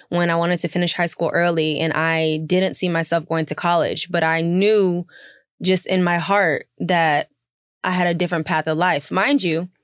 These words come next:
m-, both of my parents being bosses, both went to college, both got a degree, both graduated.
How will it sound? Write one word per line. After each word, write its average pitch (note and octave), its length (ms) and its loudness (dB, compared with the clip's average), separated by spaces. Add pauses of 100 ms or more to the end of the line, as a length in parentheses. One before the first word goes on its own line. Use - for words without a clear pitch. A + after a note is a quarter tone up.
(480)
m-, E3 440 -2
both E3+ 180 2
of G3+ 60 0
my G3+ 80 2
parents G#3+ 320 -2
being G3 180 0
bosses, G#3 400 2
both F3 220 0
went F3 140 -2
to F3 80 0
college, F3 520 0 (160)
both F3 280 2
got F3 180 2
a F3+ 60 0
degree, E3+ 360 0
both E3+ 240 0
graduated. D#3+ 640 0